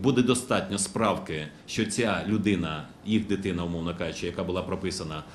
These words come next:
е, працює там, справка, е, їм дається, е, і, е, вони з цією справкою можуть отримувати відповідну субсидію. Навіть якщо цього не вдасться,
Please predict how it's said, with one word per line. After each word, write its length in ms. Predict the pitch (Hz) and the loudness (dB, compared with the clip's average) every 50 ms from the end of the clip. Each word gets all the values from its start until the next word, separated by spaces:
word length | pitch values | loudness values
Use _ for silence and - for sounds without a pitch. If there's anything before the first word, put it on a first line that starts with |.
| - - - - - | -18 -18 -18 -12 -8
е, 140 | 98 90 92 | -4 -4 -2
працює 500 | 90 90 113 110 110 - 120 110 104 104 | 2 2 2 2 4 4 4 4 6 4
там, 340 | 101 - 135 143 156 156 135 - | 4 4 2 2 2 2 -2 -4
справка, 760 | - - - - 117 113 107 92 90 - 98 92 90 87 90 - 101 | -6 -6 -2 2 4 4 4 4 2 0 2 2 2 0 -2 -4 -4
е, 360 | 92 87 87 87 87 87 92 90 | -2 -2 0 0 -2 -2 -2 2
їм 180 | 113 110 107 92 | 4 4 6 6
дається, 580 | 98 107 113 131 143 143 - - 135 131 135 135 - - - - - - - - 95 | 6 6 6 4 4 2 2 0 0 0 0 -4 -10 -14 -16 -16 -16 -16 -12 -6 -2
е, 360 | 92 90 90 90 87 87 92 92 - | 0 2 2 2 2 2 0 0 2
і, 220 | 127 113 110 98 | 6 6 6 6
е, 420 | 92 95 95 104 90 87 87 87 85 | 6 2 0 -2 0 0 0 0 0
вони 400 | 92 107 110 117 135 143 147 135 120 - 98 92 | 2 2 4 4 4 4 2 0 -2 -4 -4 -4
з 400 | 87 85 - - 101 92 90 90 90 | -2 -2 -2 -2 0 0 0 0 -2
цією 300 | 90 101 107 107 104 98 | -2 0 0 2 2 0
справкою 480 | 98 - 113 123 127 127 - 104 95 | 0 0 0 0 0 2 2 4 4
можуть 300 | 98 104 107 98 101 98 98 - 80 | 6 4 4 2 2 -2 -2 -2 -6
отримувати 580 | 98 95 110 117 120 110 95 92 92 95 90 | -4 -2 -2 0 2 2 0 0 0 -2 -2
відповідну 460 | 85 90 87 90 98 95 104 98 98 95 | -2 -2 -2 0 0 0 2 2 0 -2
субсидію. 560 | 95 95 78 - - 87 73 65 73 73 71 73 - - - - - - - - | -2 -6 -6 -6 -6 -6 -6 -6 -8 -8 -8 -10 -12 -14 -16 -16 -16 -14 -4 2
Навіть 320 | 101 127 139 143 - 143 | 4 6 6 6 6 4
якщо 360 | 151 139 - - - 117 104 | 2 2 2 2 4 4 4
цього 300 | 98 95 120 113 98 104 | 4 4 4 4 4 6
не 80 | 101 104 | 4 4
вдасться, 560 | 98 92 107 113 117 113 - - 143 139 143 | 4 4 2 2 2 0 0 0 0 0 0